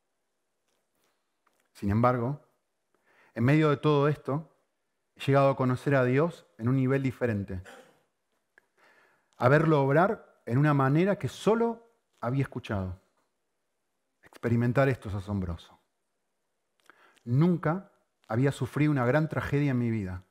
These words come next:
Nunca había tenido que depender realmente de Dios. Por supuesto, oraba y veía cómo Dios obraba, pero no de esta manera.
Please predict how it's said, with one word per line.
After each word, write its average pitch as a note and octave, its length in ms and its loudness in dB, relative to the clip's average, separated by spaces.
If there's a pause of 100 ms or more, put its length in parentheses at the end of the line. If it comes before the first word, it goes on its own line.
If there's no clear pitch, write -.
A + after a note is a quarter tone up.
(640)
Nunca C#3+ 1000 0 (760)
había D3 440 0
tenido D3+ 440 0
que B2+ 80 -4
depender A#2+ 540 0
realmente D#3+ 880 0
de A2+ 160 -2
Dios. F#2 460 -6 (1600)
Por A2+ 140 -2
supuesto, A2+ 640 0
oraba C3 640 0 (460)
y B2+ 120 -2
veía C#3+ 300 2
cómo D#3 220 2
Dios D3 260 0
obraba, B2 400 2
pero G#2+ 160 -4
no E3 400 2
de D#3 100 0
esta B2 200 -8
manera. G2 420 -6